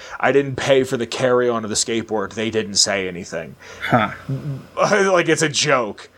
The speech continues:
Speaker 1: It's a j-, it's an absolute joke. Like, I don't think I've ever put my seatbelt on on a Frontier flight, and I've, like, never been yelled at. And the, the tickets are dumb cheap.
Speaker 2: Wow.
Speaker 1: But, yeah. I don't know. F-, f-, just, <laughs> yeah, so I, I spent thirteen hours in an airport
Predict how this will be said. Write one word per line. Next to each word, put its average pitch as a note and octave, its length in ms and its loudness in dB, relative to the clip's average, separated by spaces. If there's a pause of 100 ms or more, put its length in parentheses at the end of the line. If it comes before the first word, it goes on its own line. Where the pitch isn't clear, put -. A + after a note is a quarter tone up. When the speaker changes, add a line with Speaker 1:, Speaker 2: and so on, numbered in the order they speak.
(160)
Speaker 1:
It's D3+ 160 0
a D#3 80 2
j-, - 240 0
it's E3+ 180 2
an D#3+ 160 -2
absolute C#3+ 640 0
joke. A2+ 540 -6 (200)
Like, C#3+ 200 4
I D3+ 100 4
don't E3 140 4
think F3 100 2
I've D#3+ 140 4
ever C#3+ 280 2
put D3 160 2
my C3+ 120 -2
seatbelt B2 500 0
on A2+ 140 -2
on G#2+ 100 -6
a G#2+ 60 -2
Frontier A2+ 420 -4
flight, G#2+ 380 -2
and A2 80 -4
I've, A2 180 -4
like, B2 220 0
never A2+ 320 0
been G#2 160 -6
yelled F#2+ 280 -2
at. E2+ 220 -8 (880)
And E3+ 180 0
the, E3 60 -2
the D#3+ 200 -4
tickets D3 440 -2
are D3 40 -2
dumb G#2+ 300 -4
cheap. F2 320 -8 (160)
Speaker 2:
Wow. G2 280 2 (140)
Speaker 1:
But, F3 260 2 (520)
yeah. G#2+ 320 -2 (640)
I C#3+ 100 2
don't B2+ 120 0
know. G2+ 180 -8
F-, - 240 -16
f-, - 240 -16
just, - 500 2 (500)
<laughs> - 460 -20
yeah, A3+ 120 2
so F#3+ 160 2
I, F#3+ 120 2
I F#3+ 40 4
spent G#3+ 260 0
thirteen G3+ 460 2
hours C3 480 2
in B2 240 -8
an A#2 80 -6
airport G2+ 500 -4